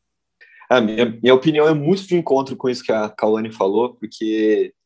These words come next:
você ter esse skill da criatividade, realmente, eu acho que daqui a um tempo vai ser algo considerado, que a galera vai colocar em portfólio, mesmo esses que vão pra empresas mais tradicionais, é, de engenharia, administração e et cetera.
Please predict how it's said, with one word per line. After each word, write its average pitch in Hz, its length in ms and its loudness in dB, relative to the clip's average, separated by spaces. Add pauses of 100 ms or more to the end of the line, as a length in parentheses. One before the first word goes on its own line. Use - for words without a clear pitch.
você 107 200 -2
ter 135 120 2
esse 131 220 2
skill - 380 0
da 131 120 4
criatividade, 117 880 -2
realmente, 131 640 -4 (240)
eu 131 160 8
acho 120 240 2
que - 80 -16
daqui 120 200 -8
a 123 40 -12
um 117 40 -18
tempo 117 200 -4
vai 117 80 2
ser 113 120 -4
algo 110 200 0
considerado, 120 680 0 (300)
que 107 340 2
a 87 100 2
galera 107 320 2
vai 107 200 0
colocar 117 280 -4
em 107 60 -4
portfólio, 107 760 2 (260)
mesmo 127 360 2
esses 127 240 0
que - 140 -10
vão 113 180 -4
pra 117 140 2
empresas 110 320 0
mais 110 200 -4
tradicionais, 104 880 -2
é, 95 340 -2 (340)
de 95 120 -4
engenharia, 104 680 6
administração 101 840 0
e 101 80 0
et 98 80 -2
cetera. 107 500 2